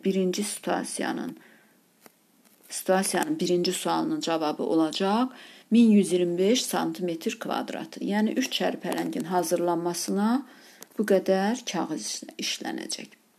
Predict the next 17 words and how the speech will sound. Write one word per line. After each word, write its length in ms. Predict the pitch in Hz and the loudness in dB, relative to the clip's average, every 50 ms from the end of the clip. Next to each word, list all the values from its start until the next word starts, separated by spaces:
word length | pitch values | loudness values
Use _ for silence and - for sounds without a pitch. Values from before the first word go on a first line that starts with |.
| _ _ _ _ _ _ - - _ _ _ _ _ _ _ - - _ _ _ _ _ - - - - - - - - - - - - - _ - - | _ _ _ _ _ _ -20 -20 _ _ _ _ _ _ _ -20 -20 _ _ _ _ _ -20 -20 -20 -20 -20 -20 -20 -20 -20 -20 -20 -20 -20 _ -14 -10
Situasiyanın 760 | - - - - - 247 247 285 294 - - - 190 196 - | -8 -8 -4 2 4 6 6 6 4 2 0 2 2 2 0
ikinci 440 | - - - - 190 180 - - | -2 -6 -6 -4 -2 -2 0 0
sualında, 640 | 190 - - 170 165 160 147 156 160 160 160 160 170 208 | -2 0 0 0 0 0 -2 -2 -4 -2 0 2 2 4
yəni 320 | 233 247 240 226 208 185 | 4 4 6 6 4 4
səkkiz 420 | - - 190 185 - - - 208 214 | 2 2 0 -2 -2 0 2 4 4
nömrəli 440 | 180 180 185 - - 156 156 160 175 | 4 4 2 0 -2 0 0 0 0
məsələdə 640 | 190 - - - - 151 156 147 - - - 165 190 185 185 208 254 - - - - | 0 -2 -4 -4 -4 -4 -4 -4 -4 -2 0 0 0 0 -2 -4 -4 -8 -12 -14 -8
soruşur 640 | - - - 196 180 175 165 160 - - 180 170 - - | -4 -2 2 2 2 2 0 -2 -2 -2 -2 -4 -4 -2
ki, 160 | - 214 226 247 269 - - - - _ - | 0 2 2 2 2 -2 -6 -20 -2 _ 8
nə 180 | 220 247 254 254 - | 10 10 10 10 8
qədər 340 | 196 - - 185 180 - - - | 4 2 2 0 0 0 -2 -4
kağız 400 | - 175 165 175 214 262 - - - | -2 -2 0 0 0 0 -2 -2 -6
itkiyə 400 | 226 - - - - 190 175 170 165 - | -8 -8 -6 -2 0 2 2 0 0 -4
gedəcəkdir? 720 | 139 110 - - - - - - - - - - - - - - _ _ - - - - | -4 -4 -4 -6 -6 -6 -6 -8 -8 -10 -16 -16 -16 -18 -18 -20 _ _ -20 -18 -4 0
Neçə 280 | - 190 180 - - 214 | 2 2 2 2 0 0
faiz 480 | 208 - - 180 160 156 151 147 - - | 0 0 0 2 2 2 2 0 -2 -4
kağız 400 | - 202 170 170 175 226 269 | -4 -4 -2 -2 0 -2 -2